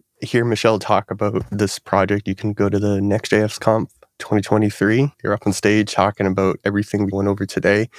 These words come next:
If people wanted to learn more about what you're working on or other discoveries you're making about how to just streamline professional quality development, do you post anywhere? Twitter,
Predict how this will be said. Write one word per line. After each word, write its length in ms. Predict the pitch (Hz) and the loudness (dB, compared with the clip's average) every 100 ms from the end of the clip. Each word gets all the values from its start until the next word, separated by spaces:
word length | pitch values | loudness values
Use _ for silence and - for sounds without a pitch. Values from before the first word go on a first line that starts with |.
| - - | -20 -6
If 140 | - 107 | -4 -2
people 260 | 127 139 | 0 2
wanted 220 | 147 143 131 | 4 2 0
to 160 | 120 | -2
learn 240 | 101 98 98 | 0 0 2
more 160 | 98 | 0
about 320 | 98 92 90 _ | 0 0 0 _
what 380 | _ - 104 - | _ -2 0 0
you're 120 | 107 | -2
working 320 | 98 98 - 98 | -2 -2 -2 -2
on 140 | 101 - | -4 0
or 220 | 104 101 | 2 4
other 200 | 104 110 | 2 0
discoveries 640 | 98 - - 101 107 110 107 | -2 -4 0 0 2 0 2
you're 80 | 101 | 2
making 360 | 90 90 104 | 2 0 0
about 220 | 95 95 | 2 0
how 140 | - 90 | 0 -4
to 80 | 95 | -2
just 240 | 92 - | -4 -4
streamline 840 | - - 87 90 87 92 98 98 _ _ - | -8 -2 -2 0 0 0 -2 -6 _ _ -10
professional 800 | - - 69 - - 98 101 - _ | -10 0 0 0 -6 -4 -4 -10 _
quality 380 | - 101 92 92 | 0 2 4 2
development, 580 | 92 90 92 - 120 113 | 2 2 0 0 -4 -2
do 80 | 107 | -2
you 80 | 104 | -2
post 500 | - 113 120 - - _ | 2 0 0 -10 -18 _
anywhere? 480 | 120 131 135 139 139 _ | 2 4 4 2 -2 _
Twitter, 580 | - 113 113 110 107 | -4 -2 0 0 -2